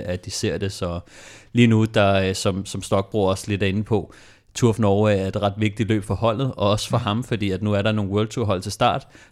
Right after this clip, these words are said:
Der er nogle sportsdirektører, der, der også, udover at de tager sig af deres egne ryttere og prøver at vinde, så, så, så kigger de jo også lidt på, øh, er der nogen, der imponerer fra de lidt mindre hold, som man måske kunne, kunne tage hjem til hovedkontoret og pitche ind på. Så,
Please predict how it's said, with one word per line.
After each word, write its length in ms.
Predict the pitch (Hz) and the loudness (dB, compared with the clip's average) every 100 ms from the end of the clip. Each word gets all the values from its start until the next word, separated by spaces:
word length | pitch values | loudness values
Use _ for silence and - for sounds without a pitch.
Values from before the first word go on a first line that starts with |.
| - | 0
Der 60 | |
er 40 | 104 | 2
nogle 180 | 98 | 2
sportsdirektører, 920 | - 104 104 107 117 101 - 107 98 | 0 -2 -2 0 -4 -4 -6 -4 -2
der, 400 | 98 95 87 87 | -2 -2 -2 -4
der 140 | 92 92 | -2 -4
også, 440 | 62 95 - 113 - | -2 -2 -2 -4 -2
udover 400 | 123 117 95 98 | 0 2 2 0
at 240 | 95 - | -2 -4
de 140 | 98 - | -6 -6
tager 180 | - 92 | -4 -4
sig 260 | - 87 | -2 -2
af 100 | 82 | -4
deres 280 | 82 90 87 | -4 -4 -2
egne 200 | 90 98 | -4 -4
ryttere 280 | 101 98 107 | -2 -2 -2
og 80 | 98 | -2
prøver 220 | 104 101 | -2 -2
at 80 | 98 | 0
vinde, 220 | 98 120 | -2 -4
så, 240 | - 104 | -4 -4
så, 180 | 101 107 | -4 -6
så 180 | 101 101 | -6 -8
kigger 320 | - 117 117 | -6 -4 0
de 80 | 120 | 2
jo 140 | 95 | 2
også 180 | 87 - | 0 -2
lidt 180 | 104 98 | -6 -2
på, 300 | 107 98 - - - - - | -2 -2 -4 -20 -20 -20 -8
øh, 400 | 101 92 87 87 85 - - - - | -2 0 0 -2 -4 -14 -16 -12 -6
er 80 | |
der 80 | 87 | -4
nogen, 280 | 90 90 104 | -2 -2 -2
der 60 | 98 | -2
imponerer 540 | 92 - 95 95 98 | -4 -2 -2 -2 -4
fra 180 | - 98 | -4 -4
de 100 | 92 | -2
lidt 180 | 101 101 | -4 -2
mindre 300 | 92 92 95 | -4 -2 -2
hold, 240 | 90 - | -4 -6
som 160 | - 101 | -6 -4
man 100 | 92 | -4
måske 320 | 87 - - | -6 -6 -6
kunne, 240 | - 101 | -4 -6
kunne 200 | - 110 | -4 -6
tage 160 | - 98 | -2 -2
hjem 160 | 98 | -2
til 200 | - 107 | -2 -2
hovedkontoret 800 | 92 101 104 110 - 104 90 92 | 0 0 0 -2 -2 -4 -4 -4
og 160 | - 95 | -6 -6
pitche 320 | 107 - 104 | -8 -6 -8
ind 120 | - | -8
på. 200 | - 101 - | -8 -8 -8
Så, 300 | - 90 | -6 -6